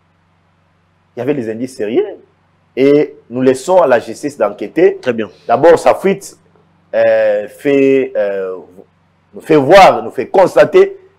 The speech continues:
Speaker 1: que vraiment, il se reproche, euh, de quelque chose.
Speaker 2: Très bien.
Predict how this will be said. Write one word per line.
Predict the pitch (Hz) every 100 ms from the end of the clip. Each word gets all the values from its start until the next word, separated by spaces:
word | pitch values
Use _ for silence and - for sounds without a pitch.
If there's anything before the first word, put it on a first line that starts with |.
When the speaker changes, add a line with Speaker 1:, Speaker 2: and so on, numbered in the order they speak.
| _
Speaker 1:
que | 139 139 110
vraiment, | 131 127 165 214 -
il | 131
se | 127
reproche, | 123 123 156 160 -
euh, | 147 - 104 98
de | 90
quelque | 110 131 135 92
chose. | 87 78
Speaker 2:
Très | 139
bien. | 127